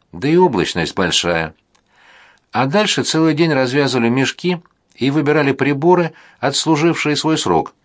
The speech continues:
для отправки на Землю на грузовике. Сегодня рано утром стартовал грузовой корабль «Прогресс-двадцать четыре».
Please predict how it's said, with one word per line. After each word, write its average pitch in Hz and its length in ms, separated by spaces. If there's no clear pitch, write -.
для 90 140
отправки 92 380
на 92 180
Землю 95 320
на 87 120
грузовике. 90 680
Сегодня 151 520
рано 117 220
утром 120 320
стартовал 117 600
грузовой 127 420
корабль 135 440
«Прогресс-двадцать 123 800
четыре». 76 520